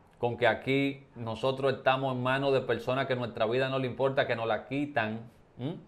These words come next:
Sin tener ningún tipo de reparo, ni, ningún tipo de sentimiento, como si fueran unos robots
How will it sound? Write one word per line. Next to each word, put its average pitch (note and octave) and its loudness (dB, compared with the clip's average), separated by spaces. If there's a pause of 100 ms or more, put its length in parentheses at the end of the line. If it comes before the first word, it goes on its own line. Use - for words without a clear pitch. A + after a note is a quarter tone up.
(1160)
Sin B2 -2
tener B2+ 2
ningún C3 0
tipo C#3+ 2
de A#2+ 4
reparo, B2+ 6
ni, A#2+ -4 (140)
ningún A2 -2
tipo C3+ 2
de B2 2
sentimiento, A#2 -4
como B2 -2
si C3+ -4
fueran B2+ 2
unos C3 0
robots A#2+ 6